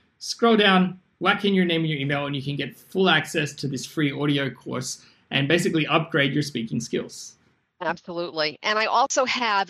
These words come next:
Speaker 2: a YouTube page with over a hundred videos, Travis.
Speaker 1: Oh, wow.
Speaker 2: So anyone who wants free skills, go to youtube dot com forward slash Diane DiResta, and you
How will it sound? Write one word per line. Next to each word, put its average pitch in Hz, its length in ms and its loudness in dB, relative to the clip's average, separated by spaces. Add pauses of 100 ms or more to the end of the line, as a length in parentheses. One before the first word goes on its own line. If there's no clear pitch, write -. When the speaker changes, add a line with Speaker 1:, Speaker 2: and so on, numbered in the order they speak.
(140)
Speaker 2:
a 185 380 0
YouTube 220 580 -6
page 180 400 -2
with 196 120 -6 (100)
over 247 320 0
a 185 100 0
hundred 220 800 -2
videos, 170 680 -2
Travis. 151 600 -4
Speaker 1:
Oh, 175 80 2
wow. 160 100 4
Speaker 2:
So 160 140 4
anyone 269 420 -2
who 233 140 -8
wants 208 320 -4
free 277 400 -2
skills, 208 720 0 (260)
go 220 220 2
to 247 320 -6
youtube 226 540 -8
dot 214 240 0
com 214 280 -4
forward 208 320 -6
slash 196 380 -2
Diane 180 400 0
DiResta, 180 580 -2
and 170 140 -8
you 170 140 -10